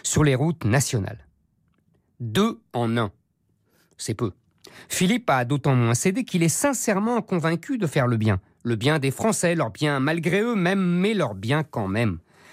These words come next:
Ce genre de certitude aussi n'est pas si fréquente quand on se retrouve à Matignon. Le Premier ministre est persuadé de sauver des vies. Tous les rapports le lui prouvent. Il ne cherche pas à savoir si ces chiffres sont contestables. Ces chiffres sont.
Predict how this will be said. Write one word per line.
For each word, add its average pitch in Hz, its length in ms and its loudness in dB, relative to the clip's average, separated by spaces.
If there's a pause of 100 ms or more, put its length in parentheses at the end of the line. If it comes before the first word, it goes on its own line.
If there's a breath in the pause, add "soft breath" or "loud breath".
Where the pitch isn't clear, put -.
(140)
Ce 151 160 0
genre 175 200 2
de 127 120 -4
certitude 156 580 -4
aussi 143 260 0
n'est 147 120 4
pas 139 400 2
si - 180 0
fréquente 135 460 2
quand - 180 -2
on 120 60 2
se 131 140 0
retrouve 123 340 0
à 107 60 2
Matignon. 120 380 2 (540 loud breath)
Le 139 120 2
Premier 165 240 2
ministre 190 360 0
est 131 60 -2
persuadé 180 680 -2
de 160 140 -2
sauver 185 340 0
des 175 140 0
vies. 147 180 -2 (380 soft breath)
Tous 285 180 2
les 190 140 2
rapports 196 420 0
le 180 80 0
lui 185 180 -4
prouvent. 190 360 -2 (340 soft breath)
Il 127 140 -2
ne 139 80 0
cherche - 320 -6
pas 170 160 2
à 135 80 0
savoir 123 360 0
si - 100 -8
ces 120 160 -2
chiffres - 280 -2
sont 107 140 0
contestables. 127 680 0 (220 soft breath)
Ces - 220 -2
chiffres - 540 -4
sont. - 300 0